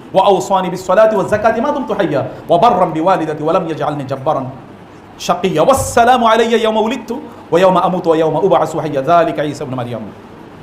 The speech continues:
তিনি পড়ছিলেন, আর নাজ্জাশী ওখানে তার চেয়ারে, তার সিংহাসনে বসে বসে কাঁদছেন, তার মাথা নিচের দিকে ঝুঁকে যাচ্ছে, এবং তার চারপাশে যারা পাদ্রীরা ছিল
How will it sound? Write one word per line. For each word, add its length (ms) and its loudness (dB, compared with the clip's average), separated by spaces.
তিনি 180 2
পড়ছিলেন, 380 2
আর 100 4
নাজ্জাশী 440 2
ওখানে 260 0
তার 280 2
চেয়ারে, 320 2
তার 120 4
সিংহাসনে 380 -2
বসে 180 0
বসে 120 -2
কাঁদছেন, 440 -4
তার 120 4
মাথা 240 4
নিচের 240 0
দিকে 140 2
ঝুঁকে 180 0
যাচ্ছে, 240 0
এবং 180 0
তার 200 4
চারপাশে 320 4
যারা 120 6
পাদ্রীরা 360 2
ছিল 220 -4